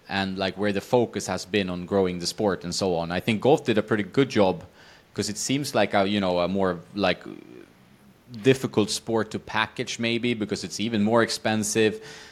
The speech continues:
uh, and has more of a kind of a class barrier still, I would say. Uh, but, but it still does a good job, like, with Grow the Game. I think also the, the Netflix series there was, was pr-, pretty good. I actually, I don't play golf anymore really, or I go to the range, but,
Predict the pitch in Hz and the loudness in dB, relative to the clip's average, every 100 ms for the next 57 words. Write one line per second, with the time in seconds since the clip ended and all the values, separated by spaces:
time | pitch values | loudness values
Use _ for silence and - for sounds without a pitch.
0 | - 87 95 95 98 95 92 98 101 - | -14 -2 -2 0 0 0 -2 0 0 0
1 | 104 104 95 - 92 85 - 101 98 - | 0 2 2 0 -8 -10 -6 0 0 0
2 | 92 87 98 101 95 92 - 104 98 104 | -4 2 4 4 2 -2 -2 -2 -2 -4
3 | - 92 92 - 101 98 110 - - - | -4 -2 -2 0 2 2 2 -8 -20 -20
4 | - 98 95 90 95 - - - 85 101 | -4 0 0 4 2 2 -12 -12 -6 -2
5 | 101 101 170 151 143 110 127 107 120 101 | -2 -2 -2 2 2 2 -2 2 2 4
6 | 101 95 95 110 104 98 90 104 104 104 | 0 0 -4 0 2 0 0 2 2 0
7 | 90 107 98 95 90 90 87 87 90 95 | -2 -4 -6 -6 -2 0 0 0 0 0
8 | - 95 - 95 90 82 92 90 87 - | 0 -2 2 2 2 2 4 4 2 -6
9 | - - _ 95 95 - 92 - - _ | -20 -20 _ 0 0 0 -4 -4 -10 _
10 | 101 - 110 117 104 98 101 - 101 95 | -10 -4 -2 2 4 4 2 -2 -2 0
11 | 104 104 107 101 107 110 107 107 110 113 | -2 -2 -2 0 0 2 2 2 2 4
12 | 117 101 90 92 87 107 101 90 87 95 | 6 6 6 2 -4 2 2 2 2 2
13 | 120 - 90 - | 0 0 0 0